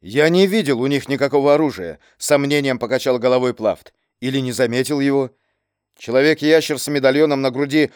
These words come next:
вновь поднялся на ноги и отошёл в сторону от норы. Едва он освободил место, как из-под земли появился ещё один его сородич.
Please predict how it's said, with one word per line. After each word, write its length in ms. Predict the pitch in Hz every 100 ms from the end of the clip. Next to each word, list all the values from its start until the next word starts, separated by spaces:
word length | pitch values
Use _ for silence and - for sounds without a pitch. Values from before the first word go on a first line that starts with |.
| _
вновь 400 | - 135 165 156
поднялся 540 | - 120 131 139 - 113
на 180 | 127 151
ноги 380 | 143 127 127 - _
и 100 | 143
отошёл 460 | 135 135 127 139 123
в 80 |
сторону 480 | - - 131 120 120
от 140 | 117 120
норы. 320 | 110 82 _ _ _ _ _ _
Едва 400 | 98 120 123 135
он 100 | 135
освободил 540 | 131 - 131 135 139 135
место, 440 | 147 151 - 80 _ _ -
как 180 | 143 151
из-под 280 | 151 156
земли 300 | 131 160 165
появился 500 | 175 160 160 170 -
ещё 340 | 170 165 - 175
один 200 | 127 117
его 220 | 117 117
сородич. 600 | 127 123 113 - -